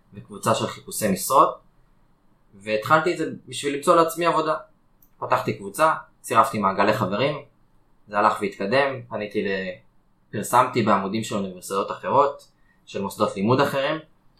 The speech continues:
ובאמת את העבודה הראשונה שלי באלביט מצאתי בעזרת פרסום בקבוצה שאני פתחתי, והיום יש בקבוצה כבר קרוב לשבעת אלפים מהנדסים ומהנדסות. מתפרסמות בה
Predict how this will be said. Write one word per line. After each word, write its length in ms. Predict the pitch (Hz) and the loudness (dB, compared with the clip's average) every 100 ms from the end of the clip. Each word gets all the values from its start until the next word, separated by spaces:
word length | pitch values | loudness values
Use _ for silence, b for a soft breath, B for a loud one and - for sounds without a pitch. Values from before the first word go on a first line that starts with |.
| _ _ _ - | _ _ _ -12
ובאמת 340 | 107 113 127 | -2 2 2
את 80 | - | 2
העבודה 320 | 113 107 110 | 4 6 6
הראשונה 300 | 123 120 123 | 4 2 0
שלי 180 | 123 110 | 0 0
באלביט 460 | 101 110 143 180 131 | 2 2 4 2 0
מצאתי 380 | 110 123 131 143 | -2 0 0 0
בעזרת 400 | 110 110 120 - | 0 0 -2 -2
פרסום 360 | 107 - 170 | -6 -2 2
בקבוצה 400 | 143 120 107 127 | 2 0 -4 -4
שאני 280 | 127 117 120 | -4 -2 -2
פתחתי, 520 | 107 92 - - 147 - _ _ _ _ _ _ _ | 0 2 0 -4 -12 -14 _ _ _ _ _ _ _
והיום 520 | - 98 101 120 147 | -8 -2 2 6 4
יש 140 | 156 - | 2 -4
בקבוצה 520 | 139 110 - 123 151 - | -4 -6 -2 2 2 2
כבר 180 | 117 | -2
קרוב 180 | 107 117 | 0 0
לשבעת 320 | 123 120 131 | 0 2 4
אלפים 360 | 147 143 147 151 | 4 0 -4 -6
מהנדסים 420 | 143 135 127 139 | -6 -8 -10 -12
ומהנדסות. 480 | 135 139 131 - - _ _ _ _ _ _ _ _ _ | -6 -6 -6 -12 -14 _ _ _ _ _ _ _ _ _
מתפרסמות 600 | _ 98 - 92 101 104 107 | _ -6 -4 -2 -2 0 4
בה 260 | 107 104 | 6 6